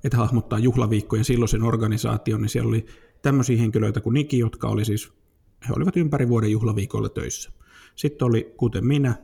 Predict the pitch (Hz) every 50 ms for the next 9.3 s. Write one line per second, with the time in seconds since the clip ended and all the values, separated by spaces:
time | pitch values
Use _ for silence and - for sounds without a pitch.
0 | - - 139 113 107 107 110 - 117 117 - - _ _ _ _ _ _ - -
1 | - - - 147 117 110 135 156 - - - 139 127 - 127 117 113 110 107 107
2 | 101 - 104 101 - 110 107 107 107 117 117 113 107 107 107 107 123 117 110 117
3 | - - 110 - - - - - - - - - - 196 202 196 - 165 151 143
4 | 151 143 135 139 127 - - 123 117 113 - - - - _ _ _ _ _ _
5 | _ - 127 123 120 170 220 202 - 175 170 175 165 - 151 - - 147 123 127
6 | 127 123 117 - 120 117 110 - 120 - - 135 123 117 110 113 - - 123 107
7 | - - 117 110 101 - - _ _ _ _ _ _ _ _ - - 151 113 -
8 | 131 - - 190 170 - 131 - - 135 120 120 120 - - 113 110 117 113 110
9 | - - - 110 -